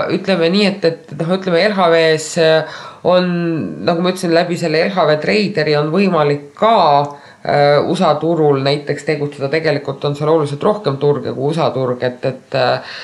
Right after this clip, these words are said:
et seal võib ka näiteks Hongkongis tegutseda ja et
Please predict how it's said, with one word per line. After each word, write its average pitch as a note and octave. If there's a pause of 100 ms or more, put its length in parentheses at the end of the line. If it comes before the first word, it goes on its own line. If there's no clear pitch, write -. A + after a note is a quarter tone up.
(100)
et -
seal C3+
võib C3+
ka C#3+
näiteks C3+
Hongkongis D#3
tegutseda C#3+
ja C#3+ (720)
et C3